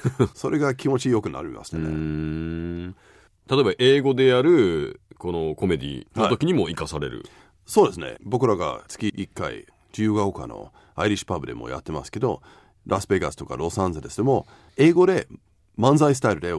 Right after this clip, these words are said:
Speaker 2: アメリカのコメディをやりましたね。
Speaker 1: うん。
Speaker 2: ネタ自体はアメリカの、えー、ネタ、テーマに合わせましたけど、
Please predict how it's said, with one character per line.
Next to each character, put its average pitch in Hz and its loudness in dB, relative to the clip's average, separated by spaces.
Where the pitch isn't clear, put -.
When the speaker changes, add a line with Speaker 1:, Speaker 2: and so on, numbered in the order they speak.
Speaker 2:
ア - -6
メ 98 0
リ 90 -6
カ 78 -10
の 73 -10
コ 101 -12
メ 104 -2
デ 78 -6
ィ 60 -6
を 58 -10
や 62 -12
り 60 -14
ま - -18
し - -20
た 78 -10
ね。 110 -8
Speaker 1:
う - -12
ん。 71 -14
Speaker 2:
ネ 135 2
タ 175 0
自 139 -4
体 156 -2
は 160 -2
ア 95 -2
メ 90 0
リ 87 -2
カ 82 -6
の、 73 -6
え 52 -14
ー、 - -20
ネ 92 -4
タ、 - -14
テ 101 -8
ー 95 -2
マ 69 -6
に 67 -6
合 62 -8
わ 58 -10
せ 69 -12
ま 62 -14
し - -16
た 62 -16
け - -12
ど、 90 -4